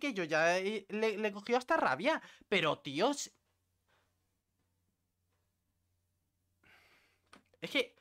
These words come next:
he intentado no comportarme como, co-, co-, como, como un capullo. Yo lo he intentado. ¿Vale?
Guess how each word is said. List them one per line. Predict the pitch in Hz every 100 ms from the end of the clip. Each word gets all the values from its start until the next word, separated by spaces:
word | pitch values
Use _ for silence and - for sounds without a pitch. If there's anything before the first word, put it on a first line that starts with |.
| _ -
he | 180
intentado | 202 277 285 302
no | 285
comportarme | 285 254 226 165 170 247
como, | 262 202 151 _
co-, | - 143
co-, | 131 139 127
como, | 135 127 123
como | - 135
un | 139
capullo. | 240 226 147 226 208 - _ _ _ _ _ _ _ _ -
Yo | 151
lo |
he |
intentado. | 226 277 247 165 277 247 101 _ _ _ _ _ _ _ _ _ _ _ _ _ _ _ _ -
¿Vale? | - 151 294